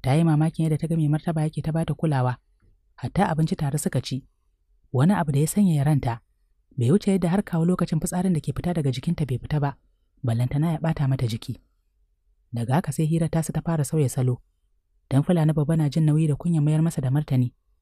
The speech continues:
har ta saki jiki ta fara sarrafa mijinta cikin kyautatawa. Wani sanyin daɗi da farin ciki ne ke ratsa ta, da ta ɗora ƙwayar idonta a kan Taka da ke yunƙurin mu'amala da ita. Ita ma yau jinta take kamar sauran mata,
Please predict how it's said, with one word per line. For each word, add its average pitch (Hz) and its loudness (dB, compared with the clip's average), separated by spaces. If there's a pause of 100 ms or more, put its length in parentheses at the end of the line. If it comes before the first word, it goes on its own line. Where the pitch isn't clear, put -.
har 190 2
ta 226 0
saki 196 0
jiki 170 -2
ta 185 -2
fara 190 0
sarrafa 170 -2
mijinta 156 2
cikin - -4
kyautatawa. 123 0 (840)
Wani 135 4
sanyin 170 4
daɗi 165 2
da 160 0
farin 165 0
ciki 170 0
ne 160 2
ke 147 -2
ratsa 143 2
ta, 123 -4 (540)
da 110 -2
ta 160 -2
ɗora 180 2
ƙwayar 156 -2
idonta 160 0
a 147 -10
kan 165 -2
Taka 165 -2
da 147 0
ke 135 -4
yunƙurin 165 0
mu'amala 156 0
da 113 -4
ita. 120 -6 (960)
Ita 208 2
ma 226 6
yau 220 4
jinta 180 2
take 180 -2
kamar 151 0
sauran 165 0
mata, 160 0